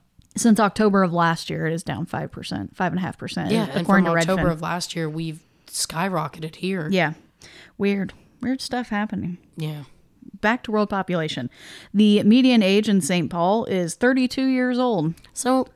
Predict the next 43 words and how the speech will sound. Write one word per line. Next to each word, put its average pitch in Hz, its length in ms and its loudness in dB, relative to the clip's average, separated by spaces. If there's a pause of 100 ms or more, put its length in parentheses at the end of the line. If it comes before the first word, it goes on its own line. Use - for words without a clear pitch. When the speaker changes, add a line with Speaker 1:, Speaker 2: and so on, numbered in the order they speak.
Speaker 2:
like, - 300 2
a, 180 160 -4 (880)
close 190 280 -2
to 175 100 -4
on 175 100 0
the 175 40 0
nose, 170 240 0
a 156 60 -4
little 156 220 -2
young. 151 340 -4 (540)
Speaker 1:
Yeah, 180 240 0 (340)
it's 190 200 -2
thirty-one 220 460 4
point 196 300 0
four 180 600 0
for 190 180 -2
males 170 420 0
and 165 140 -2
thirty-two 160 460 -4
point 151 260 -4
six - 260 -8
for 170 140 -10
females, 156 480 -2
so 147 160 -6
really, 190 320 2
really 143 240 -2
close. - 420 -10 (240)
Speaker 2:
Yeah, 165 340 -2
and 202 140 0
I 196 80 2
hate 175 220 -2
to 170 80 -8
say 165 260 -2
it, 151 120 -6
but, 165 120 -4
like, 156 300 -6 (340)
also 170 400 0
with 156 260 -6
larger 160 300 -2
cities 165 400 -4
comes 156 340 -6
more 156 200 -4
diversity, 156 720 -6